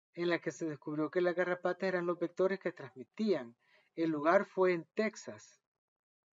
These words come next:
El lugar fue en Texas, como ustedes vieron en la diapositiva anterior, a fines del siglo diecinueve, cuando se dio en aquella época una mortalidad por casos agudos del cincuenta a setenta y cinco por ciento en el ganado,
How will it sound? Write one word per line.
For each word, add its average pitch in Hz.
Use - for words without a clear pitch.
El 143
lugar 156
fue 190
en 175
Texas, 196
como 147
ustedes 165
vieron 180
en 180
la 175
diapositiva 180
anterior, 190
a 143
fines 180
del 170
siglo 151
diecinueve, 165
cuando 160
se 156
dio 170
en 151
aquella 156
época 185
una 165
mortalidad 156
por 127
casos 160
agudos 180
del 170
cincuenta 147
a -
setenta 160
y 127
cinco 160
por 151
ciento 185
en 147
el 139
ganado, 131